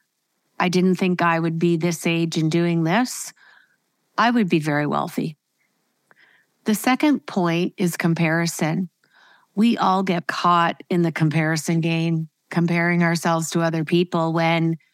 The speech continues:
when we adapt a healthy, positive mindset and we're confident and we have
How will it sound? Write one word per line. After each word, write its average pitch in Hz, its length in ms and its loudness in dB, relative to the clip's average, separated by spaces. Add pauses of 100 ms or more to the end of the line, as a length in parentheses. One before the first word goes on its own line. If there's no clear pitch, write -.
(1500)
when 185 180 0
we 220 160 2
adapt 196 400 2
a 175 60 0
healthy, 180 460 0
positive 170 560 -2
mindset 170 760 0 (220)
and 160 160 0
we're 156 120 0
confident 190 1080 -2 (160)
and 170 180 0
we 175 160 2
have 165 1000 0